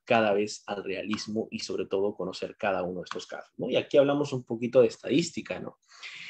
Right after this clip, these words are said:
Entonces, un reporte especial de la Administración de Incendios de los Estados Unidos, las tendencias y los riesgos, eh, en el entrenamiento contra incendios, en este caso enfatiza la importancia y la necesidad del entrenamiento con fuego realista, ¿no?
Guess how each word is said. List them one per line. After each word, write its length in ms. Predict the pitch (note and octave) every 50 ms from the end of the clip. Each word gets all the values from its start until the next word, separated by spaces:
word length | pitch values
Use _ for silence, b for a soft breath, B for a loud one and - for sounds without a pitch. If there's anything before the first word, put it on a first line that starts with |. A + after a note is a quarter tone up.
| B B
Entonces, 440 | - A2+ G2+ A2+ A2+ A2+ A2+ A2 -
un 120 | B2 C#3 C3+
reporte 460 | D3 C#3+ - D#3 E3+ - E3+ C3+ A2+
especial 720 | A2+ - - - A2 G2+ - - - B2+ B2 C3 D3 C#3+
de 80 | B2 A2+
la 100 | G#2+ G#2
Administración 540 | G#2 G#2+ G#2 G2 - G#2+ G2+ - A#2+ B2 B2
de 60 | A#2+
Incendios 440 | A2+ - - B2 A#2+ B2 B2 A2+ A2
de 60 | F#2+
los 120 | G2 F#2
Estados 340 | F#2+ - - G#2+ G#2+ - A2+
Unidos, 400 | G#2+ G#2+ A2 A2+ A#2 - - -
las 160 | - F#2+ -
tendencias 500 | - G#2 G#2 G#2 A2+ A#2 A#2 B2+ C3+ C3+
y 60 | A#2+
los 120 | G#2+ G#2 -
riesgos, 340 | A2 A2 A2+ B2 A#2+ - -
eh, 140 | G2 E2+ - -
en 120 | G#2+ G#2
el 80 | G2+ G2+
entrenamiento 560 | G2 - G2+ G#2 G2 G2+ A2 A2+ - - A#2
contra 180 | A2+ A2 A2+
incendios, 420 | A2+ - - A#2 A2+ - - - B B B B B B B B B B B -
en 120 | - C3
este 140 | C3 - E3+
caso 220 | - - - - -
enfatiza 580 | C#3 C3+ A#2+ - A#2+ A2 - D#3+ E3 - D#3+
la 100 | C3 A#2+
importancia 920 | A2+ A2 - - G#2+ A2+ - - D3 D#3 E3 D#3+ - - A#2 G#2+ G#2+ A2+ - _ _ _ _ _ _
y 80 | B2 A#2
la 120 | G#2+ G2+
necesidad 540 | G2+ G#2 F#2+ - - - - G#2+ A2 A#2 B2
del 160 | B2+ A#2 G#2
entrenamiento 500 | G2+ G2+ G2+ G#2 G2+ G#2 A2 A2+ B2 B2
con 160 | - G2 F#2+
fuego 220 | - A#2+ A#2 A2+ G#2
realista, 600 | G#2+ G2+ G#2 A#2+ D#3 D3 C#3 - - - F2+ F2
¿no? 100 | F2+